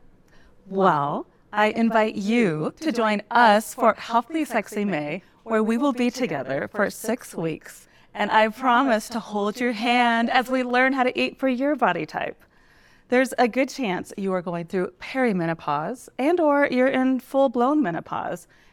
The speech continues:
and I would love to show you step by step how we can use nutrition, mindset, and fitness to help you feel better in your body. And dare I say, feel sexy in your body. Summer is just around the corner,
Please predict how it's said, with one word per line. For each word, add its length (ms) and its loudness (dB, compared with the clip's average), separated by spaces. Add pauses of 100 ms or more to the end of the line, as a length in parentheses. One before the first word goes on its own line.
(100)
and 100 -2
I 140 2
would 180 -2
love 380 0
to 140 -4
show 260 -2
you 420 -8
step 420 -6 (200)
by 160 0
step 480 -6 (320)
how 160 2
we 100 4
can 160 -2
use 320 2
nutrition, 840 -6 (520)
mindset, 840 -6 (100)
and 220 0 (100)
fitness 540 -2 (100)
to 80 -10
help 240 -2
you 140 0
feel 240 -4
better 320 2
in 160 -2
your 100 -4
body. 460 -8 (440)
And 160 -2
dare 220 2
I 140 4
say, 520 -2
feel 380 -4
sexy 680 -8
in 220 -6
your 140 -6
body. 500 -6 (840)
Summer 340 0
is 160 0
just 340 -4
around 260 0
the 80 -2
corner, 580 -4